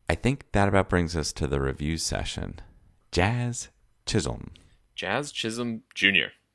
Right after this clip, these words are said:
Speaker 2: There
Speaker 1: Oh,
Speaker 2: are
Speaker 1: whoa. J C J.
Speaker 2: Uh, okay. Well, look, there's a, there's, I'm just gonna say it. There's a lot to like about this guy, so I will try to temper my, you know,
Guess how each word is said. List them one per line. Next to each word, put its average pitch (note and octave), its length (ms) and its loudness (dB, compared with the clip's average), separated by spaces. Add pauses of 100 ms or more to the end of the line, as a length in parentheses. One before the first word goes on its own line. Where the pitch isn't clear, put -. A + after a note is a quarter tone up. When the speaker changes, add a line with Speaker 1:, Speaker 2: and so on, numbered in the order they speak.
(380)
Speaker 2:
There A2+ 340 6
Speaker 1:
Oh, C#3+ 300 12
Speaker 2:
are A2+ 280 10
Speaker 1:
whoa. A2 540 10 (440)
J G2 200 6
C G2 260 -2 (360)
J. G2+ 400 4 (500)
Speaker 2:
Uh, G2+ 460 10 (140)
okay. - 400 8
Well, F#3+ 360 6 (140)
look, B2 260 6
there's F#3 200 6
a, E3+ 160 2
there's, D3 520 2 (460)
I'm D#3+ 80 6
just D3+ 100 0
gonna B2 140 8
say A#2 240 6
it. A2 100 2
There's G#2 140 -2
a G2+ 60 2
lot G#2 140 6
to - 60 2
like F#2 260 4
about F2 180 -4
this D#2+ 100 -10
guy, D#2+ 320 2
so F2 220 2
I D2 160 8
will E2+ 180 0
try F2+ 240 4
to E2 120 0
temper F2+ 360 -2
my, D2+ 400 -2 (220)
you E2+ 80 -8
know, C2+ 160 -4